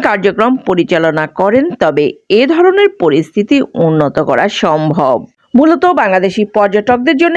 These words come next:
বিদেশে ভ্রমণ ও ভিসা প্রাপ্তিতে যে নতুন চ্যালেঞ্জগুলো আসছে, সেই চ্যালেঞ্জগুলো একদমই কিন্তু সুখকর না। কেননা কিছু অসাধু চক্র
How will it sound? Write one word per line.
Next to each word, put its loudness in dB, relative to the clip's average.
বিদেশে 2
ভ্রমণ 0
ও 2
ভিসা 2
প্রাপ্তিতে 0
যে 2
নতুন 0
চ্যালেঞ্জগুলো 2
আসছে, -2
সেই 2
চ্যালেঞ্জগুলো 2
একদমই 0
কিন্তু 0
সুখকর -2
না। -2
কেননা 0
কিছু 2
অসাধু 2
চক্র 0